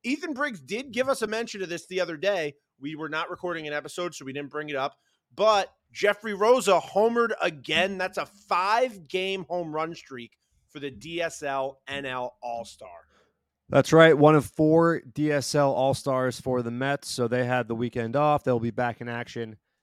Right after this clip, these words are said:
Speaker 2: on Monday, on July thirty-first, and we'll see if, uh, we'll see if Jeffrey Rosa can keep that home run streak going.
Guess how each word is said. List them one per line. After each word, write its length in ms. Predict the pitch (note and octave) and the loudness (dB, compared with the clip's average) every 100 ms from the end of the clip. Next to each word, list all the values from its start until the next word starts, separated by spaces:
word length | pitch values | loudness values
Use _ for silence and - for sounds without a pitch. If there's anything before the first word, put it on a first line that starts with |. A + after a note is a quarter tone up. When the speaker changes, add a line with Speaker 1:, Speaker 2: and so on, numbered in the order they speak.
| _ - | _ -6
Speaker 2:
on 320 | A#2+ A#2 A#2+ | -2 -2 -2
Monday, 560 | C3+ F#3 C#3 A#2+ C3+ F3+ E3+ | -2 -2 0 2 0 -2 -8
on 320 | B2 A2+ A2+ | -6 -4 -6
July 300 | G#2+ A#2 A2+ | -4 0 0
thirty-first, 600 | A2 A#2+ A2 - A#2 D3+ D3 | 0 -4 -6 -6 -6 -6 -8
and 80 | |
we'll 80 | C3 | -10
see 240 | - D3+ D3+ | -8 -6 -4
if, 160 | D3 | -4
uh, 40 | D3 D3+ | -4 -2
we'll 100 | D3 | -2
see 140 | - F3+ | -4 -6
if 80 | |
Jeffrey 320 | - E3 E3 D#3 | -4 -6 -6 -8
Rosa 400 | C#3 F#3 D#3 C#3 | -4 -4 -2 -6
can 160 | C3+ | -8
keep 200 | - D3+ | -12 -10
that 180 | D3 C#3 | -6 -6
home 180 | A#2+ C#3+ | -4 -6
run 160 | C#3+ C#3 | -6 -8
streak 280 | - D3 C3 | -8 -10 -4
going. 260 | D#3 D3 | -4 -4